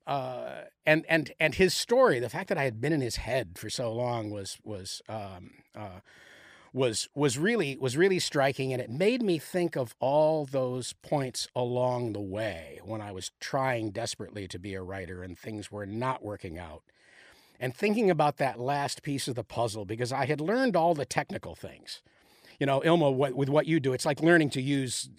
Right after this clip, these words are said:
learning to use the tools in your, in your kitchen. I knew how to use the tools,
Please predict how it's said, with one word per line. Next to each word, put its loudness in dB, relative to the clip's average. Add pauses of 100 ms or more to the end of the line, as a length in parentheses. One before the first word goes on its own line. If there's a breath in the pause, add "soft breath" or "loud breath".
learning 4
to -4
use 2 (340 loud breath)
the 0
tools -2
in -2
your, -2 (160)
in -2
your -4
kitchen. -4
I 2
knew 4
how 2
to 2
use 0
the -10
tools, -6